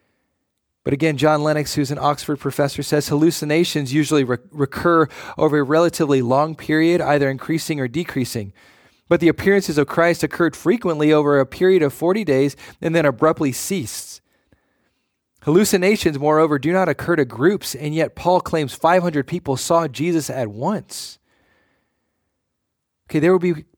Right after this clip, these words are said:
people that will try to convince you that these things didn't happen. But as we dig deeper and as we lean in, we start to see the evidence is overwhelming. See, the intention of Paul and the gospel writers is to help us see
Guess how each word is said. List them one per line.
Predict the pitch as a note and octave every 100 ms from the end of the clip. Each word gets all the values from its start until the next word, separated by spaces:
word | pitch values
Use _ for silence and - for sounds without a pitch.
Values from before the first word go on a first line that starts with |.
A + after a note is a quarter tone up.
| -
people | - F#3 E3+
that | D#3
will | D3
try | - D3+
to |
convince | C#3 B2+ A#2 F#3 F#3+ -
you | B2+
that | B2 B2+
these | C#3 C3
things | - E3 C#3
didn't | C#3+ C3
happen. | A#2+ C3+ F#3+ C#3 G2+ F2+ _ _ _ _ _ _ _ _ _ _ _ _ _ _ _ -
But | C#3
as | F3
we | G3
dig | D3+ F3 A#2
deeper | F3 G3 D#3+
and | C#3+
as | E3 C#3+
we | D#3+
lean | D#3 E3 D#3
in, | F#3+ E3
we | C#3+
start | C#3+ F3 E3
to | D3
see | - E3
the | C3+ D3
evidence | C#3+ C3 A#2 -
is | B2
overwhelming. | B2+ A2+ G#2+ A#2+ A2 F#2+ F2 _ _ _ _ _ _ _ _ _ _ _ _ _ _ _ _ _
See, | - D#3
the | D#3+
intention | C#3+ F3+ F3 E3+
of | C#3+
Paul | - D#3 E3
and | D#3
the | B2+
gospel | C3 D3+ - C#3+
writers | C3+ D#3 C#3+ C#3 D3
is | C3+
to | C#3
help | - F3 E3+
us | D3+ C#3
see | - F#3 C#3